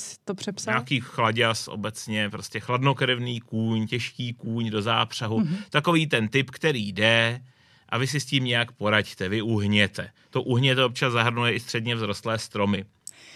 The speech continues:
Speaker 1: Ty patříš k lidem, kteří si, eh, rádi hrajou na zvířata. Eh, dělají to za účelem sexu? Jak to máš ty? Jak je to spojený se sexem?
Speaker 2: Může to být a nemusí.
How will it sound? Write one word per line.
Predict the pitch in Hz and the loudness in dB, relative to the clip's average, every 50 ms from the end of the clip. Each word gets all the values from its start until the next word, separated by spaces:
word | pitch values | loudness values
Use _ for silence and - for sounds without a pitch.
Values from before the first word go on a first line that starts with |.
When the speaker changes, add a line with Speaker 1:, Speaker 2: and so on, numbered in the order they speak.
| - - _ | -20 -14 _
Speaker 1:
Ty | - 226 | -8 -6
patříš | 208 190 185 - 294 277 - | -6 -6 -4 -4 -4 -4 -2
k | - | -2
lidem, | 269 269 262 262 254 | 0 2 2 2 0
kteří | - 254 226 214 240 220 | 0 0 0 0 -2 -4
si, | - - 254 247 247 247 220 | -2 -2 -2 -2 -2 -2 -2
eh, | 185 220 214 208 - - 214 | -2 -2 -2 -2 -2 -2 0
rádi | 220 196 196 190 233 | 0 0 0 2 0
hrajou | 226 208 220 233 226 220 233 262 285 | 0 0 0 0 0 0 2 2 2
na | 254 208 185 | 2 2 0
zvířata. | 175 175 190 196 190 190 175 - - 175 160 160 175 226 - _ _ - - - - - _ - | -2 -2 -4 -4 -4 -4 -4 -4 -4 -4 -4 -4 -6 -8 -12 _ _ -20 -20 -20 -20 -20 _ -8
Eh, | - 202 208 202 196 196 196 190 190 165 190 | -4 -2 0 0 0 0 0 0 -2 -4 -4
dělají | 175 196 226 202 185 185 202 202 208 | 0 0 2 4 4 2 2 0 -2
to | - 320 | -2 -2
za | 277 294 262 | 0 0 0
účelem | 240 233 - - 247 262 285 | -2 -2 -4 -2 -2 -2 -2
sexu? | - - 214 - - - - 330 370 | -2 -2 -6 -6 -6 -4 -4 -2 0
Jak | 370 330 - | 0 0 -2
to | - 349 | -4 -4
máš | 381 370 285 220 - - | -2 -2 -2 -2 -2 -4
ty? | - | -6
Jak | 190 185 | -4 -4
je | 269 285 | -4 -4
to | - 294 | -4 -6
spojený | - - - 202 196 190 185 | -6 -6 -4 -4 -2 -4 -4
se | - - 175 | -4 -6 -8
sexem? | - - 151 - - - 156 160 160 165 160 - _ _ _ _ _ _ _ _ - | -8 -10 -12 -14 -12 -12 -12 -12 -14 -16 -18 -20 _ _ _ _ _ _ _ _ -6
Speaker 2:
Může | - 123 147 170 180 185 196 | 0 2 2 4 4 4 2
to | 180 202 190 | 4 4 2
být | 180 180 170 | 2 2 2
a | 185 | 4
nemusí. | 170 156 139 131 123 120 117 - - - - - | 4 4 4 4 4 2 0 -2 -6 -8 -10 -10